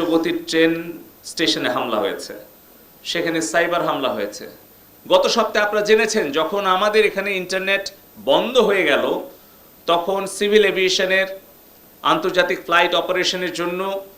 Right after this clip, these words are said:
যখন তারা আমাদের কাছে জরুরি সহযোগিতা চাইল, আমরা কিন্তু দ্রুত চেষ্টা করলাম একদিনের মধ্যে প্রথমে এয়ারপোর্টে কানেক্টিভিটিটা নিশ্চিত করতে, এবং তারপরে ধারাবাহিকভাবে কিন্তু আমরা জরুরি যে পোর্ট, সিপোর্ট, এয়ারপোর্ট,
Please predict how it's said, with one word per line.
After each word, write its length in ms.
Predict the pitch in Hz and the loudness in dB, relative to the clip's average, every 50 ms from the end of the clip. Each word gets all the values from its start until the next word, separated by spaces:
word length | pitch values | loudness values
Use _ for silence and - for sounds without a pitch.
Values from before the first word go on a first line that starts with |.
| - - - - - - | -20 -20 -20 -10 -4 -2
যখন 200 | 156 156 170 185 180 180 | 0 0 0 0 0 2
তারা 120 | 170 180 180 175 | 4 4 4 4
আমাদের 180 | 175 175 185 190 | 2 0 -2 -2
কাছে 140 | 180 180 180 - - | -2 -4 -4 -4 0
জরুরি 260 | 156 160 170 170 175 165 - | 2 2 2 2 0 -2 -2
সহযোগিতা 420 | - 185 202 208 214 226 226 214 180 - - | 0 2 2 2 2 2 0 0 0 0 2
চাইল, 220 | 143 131 135 143 180 214 247 - - - - - - - - - - - - | 2 2 4 6 6 6 6 6 4 -4 -10 -18 -20 -20 -20 -20 -20 -8 -4
আমরা 200 | - 160 196 226 226 | -2 -2 0 0 -2
কিন্তু 160 | 247 240 233 196 143 | -2 -2 -4 -4 -4
দ্রুত 180 | 135 190 233 - 269 262 254 | -4 -4 -2 0 0 0 2
চেষ্টা 240 | 233 214 202 - 214 208 | 0 0 0 0 -2 -2
করলাম 220 | 208 208 202 196 190 185 190 | 0 0 2 4 4 4 4
একদিনের 360 | 180 - - 220 208 196 180 160 | 4 2 -2 -2 0 0 0 0
মধ্যে 300 | 147 - - - 117 107 95 - - - - - - - - - - - - | -2 -4 -4 -4 -4 -4 -4 -6 -8 -12 -20 -20 -20 -20 -20 -20 -16 -10 -8
প্রথমে 280 | 147 151 180 175 160 147 143 | -6 -4 -2 0 2 4 6
এয়ারপোর্টে 420 | 151 170 185 185 185 196 190 196 - - | 6 6 4 2 0 -2 -4 -4 -4 -4
কানেক্টিভিটিটা 580 | 165 160 160 160 165 156 156 151 151 151 127 110 104 - - - - - - - 117 | -4 -4 -4 -6 -4 -4 -4 -2 0 0 0 0 0 -4 -8 -16 -20 -20 -16 -10 -6
নিশ্চিত 300 | 143 143 - - 143 - - - | -4 -4 -4 -4 -4 -6 -6 -8
করতে, 240 | 101 92 - - - - - - - - - - - - - - 147 | -10 -10 -10 -12 -14 -14 -16 -18 -20 -20 -20 -20 -20 -14 -8 -4 -2
এবং 120 | 147 156 156 156 | -2 0 0 2
তারপরে 340 | 156 156 156 156 165 160 151 143 - | 2 2 2 2 0 0 0 0 -2
ধারাবাহিকভাবে 600 | 123 135 139 139 143 147 151 147 - - 147 139 139 135 | 0 2 2 2 2 2 0 -2 -4 -4 -4 -4 -4 -6
কিন্তু 180 | 127 117 110 131 120 113 | -6 -6 -2 0 0 0
আমরা 180 | 110 113 139 180 240 - - - - - - - - - - - - - - | 2 2 2 2 2 0 -4 -12 -18 -20 -20 -20 -20 -20 -20 -20 -20 -14 -4
জরুরি 420 | 113 147 165 170 196 190 185 156 127 - | 0 2 2 2 2 2 2 0 0 2
যে 60 | 143 143 147 - | 0 -2 -2 2
পোর্ট, 300 | 208 208 214 175 - - - - - - - - - - - | 4 6 6 6 6 2 -2 -8 -14 -20 -20 -20 -20 -20 -16
সিপোর্ট, 600 | - - 226 226 233 233 - 214 180 151 123 - - 156 - 170 | -10 -4 -2 -2 -2 0 0 2 2 2 2 0 -4 -2 2 4
এয়ারপোর্ট, 540 | 190 214 220 214 - 220 190 156 107 - | 6 6 6 4 2 0 0 0 0 -2